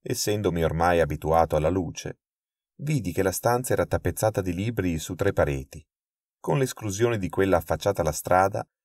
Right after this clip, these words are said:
che avevamo appena percorsa, poiché proprio lì si aprivano le due finestre a bovindo che avevamo visto dall'esterno, ognuna a un lato del caminetto.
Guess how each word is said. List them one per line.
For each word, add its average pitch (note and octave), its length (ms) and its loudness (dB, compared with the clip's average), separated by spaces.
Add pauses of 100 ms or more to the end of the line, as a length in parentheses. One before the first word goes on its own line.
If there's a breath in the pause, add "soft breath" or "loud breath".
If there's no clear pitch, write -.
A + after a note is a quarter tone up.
(160)
che - 120 -6
avevamo A#2 480 4
appena G2 300 0
percorsa, - 720 -6 (680)
poiché A2 540 0
proprio A#2+ 320 0
lì F2+ 200 -4 (380)
si - 220 -6
aprivano C#3 480 0
le F#2 80 2
due A2+ 160 -2
finestre F#2+ 480 0
a D#2+ 40 4
bovindo F2 640 -4 (300)
che D#3+ 160 0
avevamo C3 420 2
visto G2+ 300 -4
dall'esterno, D#2 800 -2 (540)
ognuna G#2+ 580 -2 (200)
a B2+ 120 0
un B2 120 2
lato G#2+ 240 6
del F2 140 0
caminetto. D2 680 -4